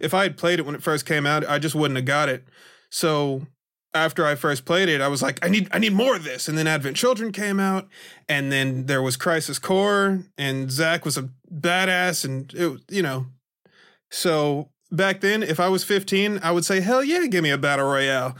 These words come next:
and give me the Yuffie D L C, and yeah, I'll buy your stupid Moogle poncho. How much?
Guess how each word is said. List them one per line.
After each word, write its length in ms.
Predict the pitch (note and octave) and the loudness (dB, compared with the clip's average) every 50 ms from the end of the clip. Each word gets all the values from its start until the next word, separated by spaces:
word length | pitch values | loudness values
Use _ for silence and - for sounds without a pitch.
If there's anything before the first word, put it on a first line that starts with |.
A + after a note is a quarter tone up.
| - - - - | -18 -20 -10 -2
and 260 | C#4+ D4+ E4 E4+ D4 | 0 2 2 2 2
give 120 | A#3+ B3 G3+ | 2 2 2
me 80 | F#3 | 2
the 220 | D#3 D#3 D3+ D3 D3+ | 0 0 0 2 2
Yuffie 240 | D3 C#3 - D3+ C#3 | 0 0 0 -2 0
D 180 | D3 D3 C#3+ | 0 0 2
L 120 | C#3 C3 B2+ | 2 0 0
C, 380 | - - D#3 C#3 C3+ C3 B2+ | -2 -2 0 0 0 -2 0
and 120 | D3 D#3+ F#3+ | 0 0 2
yeah, 140 | A3+ B3 | 2 2
I'll 120 | B3 C4 C4+ C#4 | 0 0 0 0
buy 220 | D4 D4 C#4+ C4 | 0 0 2 2
your 200 | A#3 F#3 D#3+ C3+ | 2 2 0 0
stupid 420 | - - - G3 F3+ C#3+ - C3+ | -2 -2 0 0 0 0 0 -2
Moogle 340 | C#3 D3 D#3 D#3 C#3+ D3 C3 | 0 2 2 2 0 0 -2
poncho. 540 | - D3+ D#3 D#3+ E3+ E3 - G3 G#3 G#3+ A3 - - - - - - - - _ _ _ _ - | 0 0 0 0 0 0 0 0 0 0 -2 -6 -14 -20 -20 -20 -20 -20 -20 _ _ _ _ -4
How 140 | - B3 C4 | -2 0 0
much? 500 | C4+ C4 G#3+ D#3 B2+ - - - - | 2 2 2 0 0 -2 -6 -8 -8